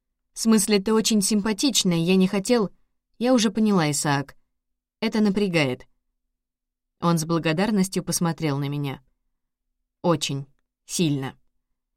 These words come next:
Я поискала взглядом Доун, но Исаак тут же замотал головой. "Даже не смотри в её сторону. Она думает, что прямо сейчас я с тобой флиртую". "О, Господи", — пробормотала я. "В точку".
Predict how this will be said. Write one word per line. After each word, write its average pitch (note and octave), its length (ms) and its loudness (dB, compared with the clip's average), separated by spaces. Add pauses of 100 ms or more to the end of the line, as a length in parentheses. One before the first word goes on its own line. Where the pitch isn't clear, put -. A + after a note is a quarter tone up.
(320)
Я E3+ 140 2
поискала G3 540 -2
взглядом E3 540 0
Доун, F3+ 380 0
но E3 120 0
Исаак F3 440 -4
тут G3 180 -4
же F3+ 100 0
замотал D#3 440 -2
головой. D3+ 560 -4 (720)
"Даже E3+ 300 2
не F#3+ 120 8
смотри F#3+ 400 2
в G#3+ 40 -2
её G3 260 4
сторону. D3 560 0 (260)
Она G3 260 4
думает, G#3 360 4
что - 180 -2
прямо G3+ 300 0
сейчас A#3 460 -2
я G3 120 0
с G#3+ 80 -6
тобой F#3+ 300 0
флиртую". F#3+ 640 0 (720)
"О, E3 120 -2
Господи", — D3 640 -4 (460)
пробормотала D3 640 -2
я. C#3+ 300 -6 (600)
"В - 100 -20
точку". D3 540 -4